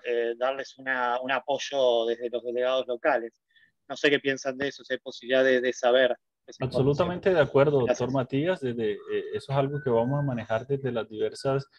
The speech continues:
Speaker 2: eh, delegaciones, que ustedes tengan, eh, acceso a algunas informaciones adicionales. Eso, claro que sí, se va a realizar porque es muy importante. A veces los centros necesitan un apoyo, eh, local allí, eh, para algún, para algún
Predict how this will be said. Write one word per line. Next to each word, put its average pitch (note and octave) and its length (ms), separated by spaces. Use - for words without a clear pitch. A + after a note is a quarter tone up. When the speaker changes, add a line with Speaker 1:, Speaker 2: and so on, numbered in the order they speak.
Speaker 2:
eh, A2+ 340
delegaciones, A2+ 1000
que G#2+ 80
ustedes A2 320
tengan, B2 380
eh, G#2 560
acceso A#2 600
a - 20
algunas A#2 520
informaciones A2+ 760
adicionales. G#2+ 840
Eso, A2+ 680
claro A2+ 320
que A2 80
sí, C3+ 140
se C#3 80
va A#2+ 60
a A2 40
realizar B2 440
porque A2+ 400
es A2 60
muy C3+ 200
importante. C#3 540
A B2 40
veces A#2+ 220
los B2 140
centros B2 280
necesitan B2+ 600
un B2+ 160
apoyo, C3 800
eh, G#2+ 200
local A#2+ 600
allí, A#2+ 540
eh, G#2 340
para A2 200
algún, A2+ 540
para G#2 180
algún G#2+ 220